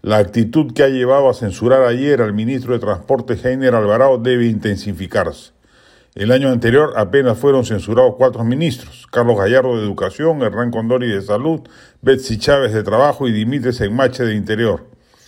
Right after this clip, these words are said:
Dada la escandalosa ineptitud de los setenta ministros nombrados por Castillo en su periodo gubernativo, récord histórico de volatilidad ministerial, ese número debiera haber sido infinitamente mayor.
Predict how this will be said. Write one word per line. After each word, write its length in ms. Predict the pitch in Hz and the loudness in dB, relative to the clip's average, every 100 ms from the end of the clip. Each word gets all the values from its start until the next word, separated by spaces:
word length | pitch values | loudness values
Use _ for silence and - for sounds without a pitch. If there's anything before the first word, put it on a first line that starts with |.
| - _ _ - | -20 _ _ 0
Dada 280 | 135 147 139 | 2 4 0
la 80 | |
escandalosa 760 | 120 - 110 107 117 147 - - | -2 0 0 2 2 2 0 -4
ineptitud 680 | 110 110 117 101 113 110 151 | -2 -2 0 0 -4 -2 0
de 80 | 143 | 2
los 160 | 113 101 | 2 0
setenta 460 | 101 147 151 123 | -2 0 0 2
ministros 500 | 120 123 147 123 120 | 2 0 -2 -4 -6
nombrados 380 | 110 110 127 131 | -4 -2 2 2
por 160 | 127 113 | 0 -4
Castillo 400 | 107 - 139 135 | -6 -6 -4 -4
en 80 | |
su 180 | 113 107 | -4 -6
periodo 400 | 92 110 135 131 | -4 -2 0 2
gubernativo, 840 | 117 107 101 101 101 151 151 101 - - - _ | 2 0 0 0 -4 -4 -4 -4 -8 -20 -20 _
récord 420 | 107 143 117 127 | 0 2 4 2
histórico 800 | 113 - - 180 170 127 - 104 | 2 -2 0 4 4 0 -2 0
de 60 | 101 | 2
volatilidad 800 | 98 202 101 - 107 107 120 127 | 2 2 2 0 -4 2 2 2
ministerial, 760 | 120 107 98 98 127 151 156 - _ _ _ _ | 0 -4 -4 -2 0 0 -4 -12 _ _ _ _
ese 340 | - 123 131 123 | -4 -2 0 0
número 400 | 139 135 123 110 | 0 2 2 2
debiera 340 | 107 120 127 | 2 4 4
haber 180 | 123 113 | 4 2
sido 260 | - 131 | -2 -2
infinitamente 840 | 123 117 110 123 117 110 113 101 98 | -2 -2 -2 0 0 0 0 -2 -4
mayor. 540 | 90 85 85 71 - | -4 -4 -4 -6 -10